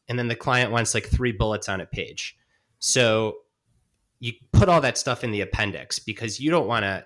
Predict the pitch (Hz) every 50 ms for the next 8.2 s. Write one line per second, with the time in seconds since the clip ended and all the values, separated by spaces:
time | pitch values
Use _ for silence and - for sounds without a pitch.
0 | _ - - 110 - 123 107 107 98 95 101 139 185 180 143 123 120 117 - -
1 | - - _ - 143 208 240 202 160 156 160 156 151 - 190 196 190 202 180 -
2 | 185 175 151 123 123 143 156 147 120 - 131 160 - - 156 135 113 131 127 123
3 | 127 120 110 120 160 208 - - 170 123 113 107 101 - - 110 101 - - 101
4 | 101 95 92 92 - 104 95 95 101 120 156 - - - 117 110 101 123 110 120
5 | 120 117 117 127 107 - - 135 185 160 127 120 110 110 113 - 123 117 110 -
6 | - 113 104 - - 135 131 113 110 135 151 135 117 - - 117 107 110 107 -
7 | - 120 107 101 98 107 117 143 156 147 120 104 101 98 98 98 98 - - -
8 | - - - -